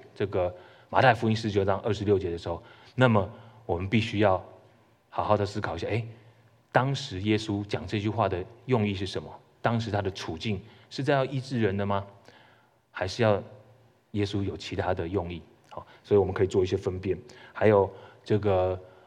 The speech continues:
呃，是马太福音十八章这边，啊，假如，我的估计是，假如我们今天现场来的人比较少的时候，那我们就祷告，主啊，反正你说过有两三个人，好，奉你的名，那你就在我们当中。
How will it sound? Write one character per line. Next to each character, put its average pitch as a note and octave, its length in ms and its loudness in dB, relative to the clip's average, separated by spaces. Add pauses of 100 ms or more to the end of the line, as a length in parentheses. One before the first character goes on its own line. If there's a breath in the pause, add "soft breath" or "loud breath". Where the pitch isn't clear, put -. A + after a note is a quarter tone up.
呃， E2 480 -6
是 - 380 -4
马 G#2 160 2
太 A2 100 6
福 G#2+ 140 0
音 G#2 80 0
十 - 100 -8
八 G2+ 180 6
章 G2+ 200 0
这 G2+ 80 0
边， F#2+ 260 0 (1120)
啊， E2+ 240 -8 (140)
假 E2+ 180 2
如， G#2+ 340 0 (760 loud breath)
我 G2+ 120 2
的 G#2 80 4
估 A#2+ 200 2
计 A#2+ 120 -2
是， A2+ 140 0
假 A2 160 2
如 G2+ 140 4
我 G2 80 2
们 G2 100 -2
今 A2 140 -2
天 A2 280 0
现 A2+ 200 0
场 F#2 300 -8
来 G2 180 0
的 G2+ 80 2
人 F2+ 120 0
比 G2+ 120 -8
较 B2 100 6
少 D#2+ 240 2
的 F#2+ 100 -4
时 G#2 80 -4
候， G#2+ 240 6 (280 loud breath)
那 F#2+ 160 -2
我 E2+ 40 -6
们 F2+ 80 -8
就 G#2+ 120 -8
祷 E2 160 -2
告， G2+ 260 -2 (100)
主 A#2 140 -2
啊， G2 140 4 (100)
反 F#2 140 -6
正 A2+ 120 2
你 G2 60 0
说 G#2 220 0
过 G#2 180 0 (240 loud breath)
有 A2 80 0
两 G#2+ 180 2
三 B2 200 2
个 G#2+ 100 0
人， F#2+ 180 -2 (300 loud breath)
好， - 100 -6
奉 B2 280 2
你 G2 80 4
的 - 80 0
名， G2 260 0 (460)
那 G#2+ 100 -2
你 F#2+ 100 -4
就 A#2+ 140 2
在 A2 160 4
我 F2 60 -4
们 F#2+ 100 -4
当 F#2+ 180 0
中。 F2+ 220 -6